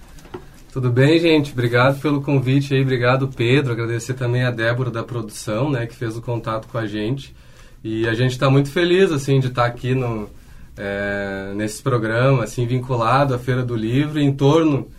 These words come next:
desse livro que é muito especial pra nós, assim, sabe? É muito especial pro grupo de pesquisa. Ah, dedicamos bastante tempo a ele, né, num, num processo de escrita bastante particular, assim, sabe?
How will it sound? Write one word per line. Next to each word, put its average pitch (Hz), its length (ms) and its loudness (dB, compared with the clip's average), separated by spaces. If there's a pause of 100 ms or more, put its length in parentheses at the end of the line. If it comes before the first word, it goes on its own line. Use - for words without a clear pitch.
(360)
desse 120 360 -4
livro 131 420 0
que 151 120 -4
é 147 60 4
muito 139 200 4
especial 156 640 0
pra 160 160 -2
nós, 151 360 0
assim, 120 360 -4
sabe? 104 340 -8
É - 20 -6
muito 117 180 -4
especial 131 440 -2
pro 127 100 -4
grupo 127 220 -2
de 139 100 -6
pesquisa. 139 840 -2 (480)
Ah, 110 400 -4
dedicamos 120 540 0
bastante 135 480 0
tempo 135 460 -2
a 113 120 -2
ele, 135 360 2
né, 123 120 -2
num, 135 200 0
num 165 420 -4 (260)
processo 147 540 -2
de 143 80 -4
escrita 143 480 -2
bastante 143 500 0
particular, 160 800 0
assim, 107 400 -8 (240)
sabe? 117 360 -8